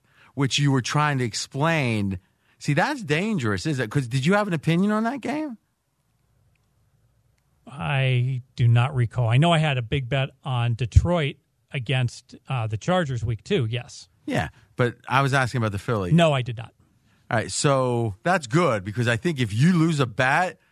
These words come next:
Speaker 1: and then you watch the tape, oh, man, imagine the internal dialogue.
Speaker 2: <laughs>
Speaker 1: "That wasn't my fault. That wasn't my fault. Oh, that's why I lost. The wind was blowing." Oh, wait.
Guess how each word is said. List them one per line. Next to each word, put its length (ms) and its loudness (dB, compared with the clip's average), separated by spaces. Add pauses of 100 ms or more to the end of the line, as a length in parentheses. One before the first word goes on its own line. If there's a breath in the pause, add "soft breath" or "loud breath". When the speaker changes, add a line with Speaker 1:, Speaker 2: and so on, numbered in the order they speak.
(160)
Speaker 1:
and 120 -2
then 120 2
you 100 0
watch 320 0
the 100 -12
tape, 460 -4 (380 soft breath)
oh, 280 0
man, 640 0 (140)
imagine 360 2
the 80 2
internal 420 0
dialogue. 640 2 (120)
Speaker 2:
<laughs> 140 -14
Speaker 1:
"That 140 -2
wasn't 260 0
my 140 4
fault. 340 -2 (120)
That 160 0
wasn't 240 0
my 140 2
fault. 180 -4
Oh, 340 0
that's 320 -2
why 280 0
I 80 0
lost. 640 -8 (120)
The 120 -2
wind 340 -4
was 140 -2
blowing." 280 -4
Oh, 140 -2
wait. 200 -8